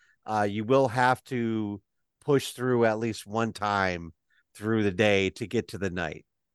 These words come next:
Um, I will let you go until, like, I would say four or five o'clock in the afternoon. And then if you guys stop and rest, um, you should be all right. And then we'll, we'll get you back onto the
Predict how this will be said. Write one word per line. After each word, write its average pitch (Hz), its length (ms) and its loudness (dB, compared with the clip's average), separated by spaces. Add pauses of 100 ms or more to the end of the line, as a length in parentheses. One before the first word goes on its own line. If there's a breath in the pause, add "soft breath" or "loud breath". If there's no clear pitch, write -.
(300)
Um, 87 520 -4
I 120 160 2
will 131 180 4
let 135 220 6
you 127 240 2
go 120 340 4
until, 113 400 -2
like, 104 400 -2 (500)
I 110 120 -8
would 110 140 -6
say 110 420 0
four 120 340 0
or 113 60 0
five 113 280 0
o'clock 110 480 -2
in 110 60 -12
the 107 140 -4
afternoon. 107 720 -6 (440)
And 110 120 -10
then 107 140 -2
if 101 180 -6
you 113 80 -8
guys 104 260 0
stop 101 340 -2
and 95 160 -8
rest, 95 560 -2 (500)
um, 87 520 -6 (1120)
you 110 120 -12
should 104 240 -10
be 92 140 -6
all 87 100 -2
right. 85 340 -6
And 127 160 -4
then 110 220 2
we'll, 104 240 0
we'll 110 160 -4
get 107 180 2
you 107 80 -4
back 104 300 2
onto 95 340 0
the 90 320 2